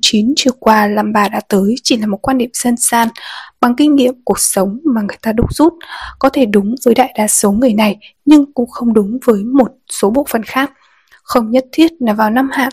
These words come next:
thì người ta không được làm việc lớn. Quan niệm tuổi hạn và những điều tốt xấu đi kèm thuộc về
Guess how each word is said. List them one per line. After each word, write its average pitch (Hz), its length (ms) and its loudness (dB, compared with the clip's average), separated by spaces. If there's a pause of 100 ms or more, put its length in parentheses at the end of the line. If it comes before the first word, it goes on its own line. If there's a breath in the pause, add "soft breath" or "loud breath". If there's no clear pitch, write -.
(120)
thì 214 100 -2
người 196 240 0
ta 226 120 -2
không 233 400 -4
được 208 200 -10
làm 196 160 -4
việc 202 180 -6
lớn. 202 220 4 (920 soft breath)
Quan 320 160 0
niệm 311 220 2
tuổi 190 160 -2
hạn 220 300 -6 (340)
và 196 380 0 (160)
những 240 140 2
điều 233 180 2
tốt 247 200 2
xấu 202 420 0 (220)
đi 240 200 0
kèm 202 180 0 (160)
thuộc 214 320 -2
về 190 220 4